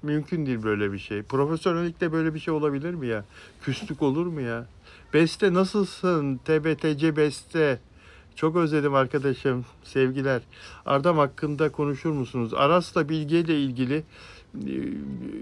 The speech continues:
yani inanın sizlere anlatacağım kadar geniş bir bilgi gelmiyor maalesef. E, kendisini çok çok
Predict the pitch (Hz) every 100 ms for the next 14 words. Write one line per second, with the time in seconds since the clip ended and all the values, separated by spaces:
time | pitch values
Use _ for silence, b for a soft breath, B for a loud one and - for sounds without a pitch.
0 | 73 131 135 135 131 - - - - -
1 | 156 143 175 175 147 143 - - - -
2 | - - - 117 139 127 147 160 143 135
3 | 131 139 131 143 147 123 123 123 117 123
4 | 147 - 139 131 127 127 127 147 135 135
5 | 127 110 104 104 123 127 113 - 104 -
6 | B B B B - - - - - -
7 | - 123 110 135 139 139 - 151 156 165
8 | 156 -